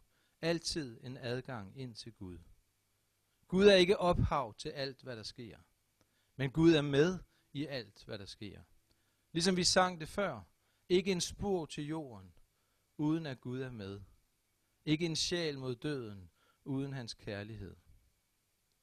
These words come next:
I Romerbrevet skriver Paulus netop om det. Desværre er det i den danske bibel oversat tvetydigt, nemlig sådan her: "Vi ved, at alt virker sammen til gode for dem, der elsker Gud."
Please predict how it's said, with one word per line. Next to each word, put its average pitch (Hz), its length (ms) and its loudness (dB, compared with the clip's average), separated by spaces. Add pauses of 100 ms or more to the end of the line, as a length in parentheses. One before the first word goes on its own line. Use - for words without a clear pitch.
(1300)
I 151 80 -2
Romerbrevet 180 600 4
skriver 180 300 4
Paulus 160 600 4
netop 143 380 -2
om 123 220 -10
det. 113 240 -6 (1120)
Desværre 160 460 6
er 170 40 6
det 165 60 4
i 165 60 4
den 156 100 -2
danske 160 360 2
bibel 165 320 -4
oversat 151 540 0
tvetydigt, 139 1000 -8
nemlig 123 300 -10
sådan 127 260 -10
her: 98 260 -8 (560)
"Vi 147 180 2
ved, 175 180 10
at 175 120 2
alt 190 540 -4 (100)
virker 139 360 -2
sammen 147 420 -6
til 131 160 -10
gode 131 360 -2
for 131 140 -12
dem, 120 240 -10
der 123 80 -10
elsker 113 460 -10
Gud." 90 240 -16